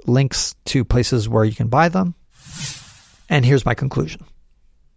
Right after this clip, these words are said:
Many backpackers don't consider using an umbrella because they don't want to look like a wuss.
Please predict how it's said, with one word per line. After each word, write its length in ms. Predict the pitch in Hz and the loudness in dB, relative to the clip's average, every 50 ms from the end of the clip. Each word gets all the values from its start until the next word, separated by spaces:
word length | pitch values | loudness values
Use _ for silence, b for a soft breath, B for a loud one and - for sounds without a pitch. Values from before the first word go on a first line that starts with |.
| _ - | _ 2
Many 300 | 151 139 160 220 247 269 | 4 6 6 6 6 6
backpackers 760 | 202 160 143 139 - 127 117 107 - 127 117 120 160 147 104 | 6 4 4 4 2 0 0 2 2 2 2 2 0 0 2
don't 240 | 98 143 143 160 170 | 4 4 2 2 0
consider 600 | - - 131 - - - 123 107 107 104 110 - - | 0 0 0 0 0 0 2 2 4 4 2 2 2
using 380 | 123 123 127 120 110 143 131 | 4 4 4 4 4 2 4
an 100 | 123 120 | 4 4
umbrella 360 | 117 110 101 107 104 101 107 104 | 4 2 2 2 2 2 2 2
because 480 | 113 113 - - 113 110 107 101 104 | 2 0 0 2 2 2 2 2 0
they 160 | - - 120 | 2 2 2
don't 260 | 117 - 120 117 135 170 | 4 4 2 0 0 0
want 300 | 127 104 101 107 104 104 | 0 0 2 2 2 0
to 40 | |
look 200 | 101 98 95 - | 0 -2 -2 -2
like 180 | - 98 - - | -2 -4 -2 0
a 60 | - | -2
wuss. 460 | 98 104 - - - - - - - | -2 -2 -4 -6 -6 -8 -8 -10 -12